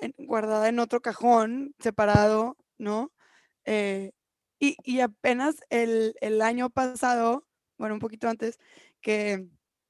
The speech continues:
con, con mi socia, que es de Guadalajara, mi socia Hijas de la Luna, otro proyecto que tengo, que justo enseñamos todo esto. Ey, estábamos haciendo una, una temporada especial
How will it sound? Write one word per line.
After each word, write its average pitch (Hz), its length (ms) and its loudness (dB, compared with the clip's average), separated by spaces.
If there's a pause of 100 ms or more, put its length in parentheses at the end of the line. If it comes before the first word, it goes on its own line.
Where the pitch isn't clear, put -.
(440)
con, 226 360 -2
con 220 460 -6
mi 226 160 -4
socia, 220 440 2
que 214 120 -6
es 196 60 -6
de 208 400 0
Guadalajara, 196 600 -4
mi 190 120 -10
socia 196 260 -6
Hijas 208 300 -6
de 214 80 -6
la 202 120 -4
Luna, 196 280 -4
otro 190 220 -10
proyecto 196 440 -8
que 208 120 -12
tengo, 180 440 -12 (1120)
que 202 120 -2
justo 214 440 -4
enseñamos 185 480 -6
todo 202 280 -2
esto. 185 420 -6 (480)
Ey, 202 280 -2
estábamos 220 540 -2
haciendo 233 260 -4
una, 240 260 0
una 240 360 -2
temporada 226 420 0
especial 233 580 2